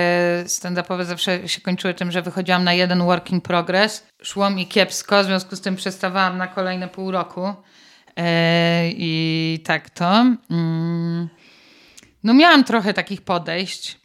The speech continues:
ale to, co mi tak, y, umożliwiło to, to prowadzenie konferencjerki i to, że sobie w zasadzie robiąc te konferencjerkę, mimo że zaczynałam ją robić jako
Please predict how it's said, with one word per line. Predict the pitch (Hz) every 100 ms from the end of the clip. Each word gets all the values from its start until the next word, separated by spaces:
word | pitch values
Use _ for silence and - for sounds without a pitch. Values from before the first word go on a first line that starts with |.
| -
ale | 294 320
to, | - 226
co | - 220 220 220
mi | 214 220 214 214
tak, | 214 208 - - -
y, | 190 202 196
umożliwiło | - 202 214 208 185 202 185 214 208 202
to, | 202 208 220 233 226 - _ _ _ _
to | 202
prowadzenie | 202 _ 208 214 208 208 220
konferencjerki | 220 214 220 202 202 - 196 180 185 214 220 226 - -
i | 202 202 196 _ 226 -
to, | - 190 190
że | 196
sobie | 196 185 185
w |
zasadzie | 175 185 196 175 180 185 180 180 180
robiąc | 190 185 180
te | -
konferencjerkę, | 180 175 180 175 180 - 180 185 - 190 190 190 185 _ _
mimo | 214 240 240
że | 202 196
zaczynałam | 185 - 208 214 208
ją | 196
robić | 202 180 185
jako | 190 185 185 180 185